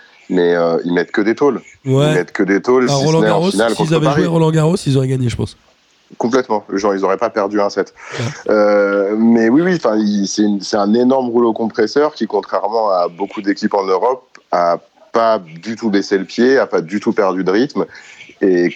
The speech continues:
Speaker 1: et, euh, il, il continue à être, euh, offensivement, euh, surpro-, surproductif et défensivement extrêmement solide.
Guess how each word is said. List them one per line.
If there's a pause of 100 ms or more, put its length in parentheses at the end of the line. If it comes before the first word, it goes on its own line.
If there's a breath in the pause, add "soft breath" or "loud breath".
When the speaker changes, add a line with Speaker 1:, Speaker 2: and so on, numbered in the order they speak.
Speaker 1:
et,
euh,
il,
il
continue
à
être,
euh, (360 loud breath)
offensivement,
euh, (420)
surpro-,
surproductif
et
défensivement
extrêmement
solide.